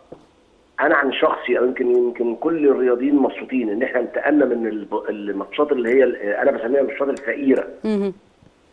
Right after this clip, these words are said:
Speaker 1: مع منتخبات افريقيه الى، آه، خط تاني او لاين تاني
Speaker 2: صح.
Speaker 1: هياخدنا ان شاء الله للاحسن، عشان ده هو ده مستوى مصر.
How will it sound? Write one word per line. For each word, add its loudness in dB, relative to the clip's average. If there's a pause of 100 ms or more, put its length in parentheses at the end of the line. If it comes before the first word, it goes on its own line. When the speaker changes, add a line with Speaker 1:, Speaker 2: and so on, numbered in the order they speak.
Speaker 1:
مع 0
منتخبات -4
افريقيه 0 (640)
الى، 4
آه، -2 (640)
خط 0
تاني 4
او 2
لاين 6
تاني 2
Speaker 2:
صح. 0
Speaker 1:
هياخدنا 4
ان -2
شاء 4
الله 4 (500)
للاحسن، 0
عشان -2
ده 2 (100)
هو 6
ده 2
مستوى 2
مصر. -8